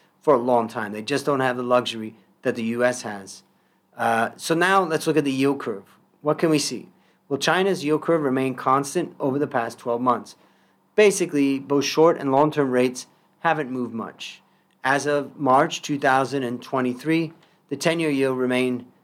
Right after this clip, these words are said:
about four percent, point four percentage points higher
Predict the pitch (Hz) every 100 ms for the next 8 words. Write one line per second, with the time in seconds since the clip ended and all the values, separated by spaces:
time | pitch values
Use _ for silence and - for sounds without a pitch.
0 | _ - 123 120 120 - - 147 143 143
1 | 135 - _ 139 - 160 - - 180 185
2 | 180 147 131 127 160 156 139 - 127 120
3 | - 147 127 120